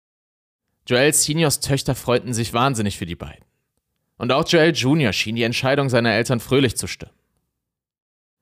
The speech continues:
Bald setzten sie ihre normalen Gespräche wieder fort und verbrachten einen schönen Thanksgiving-Abend.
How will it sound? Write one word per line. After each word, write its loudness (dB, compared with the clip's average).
Bald 0
setzten -2
sie 0
ihre 2
normalen 0
Gespräche 0
wieder 2
fort 0
und -6
verbrachten -4
einen -2
schönen 0
Thanksgiving-Abend. -4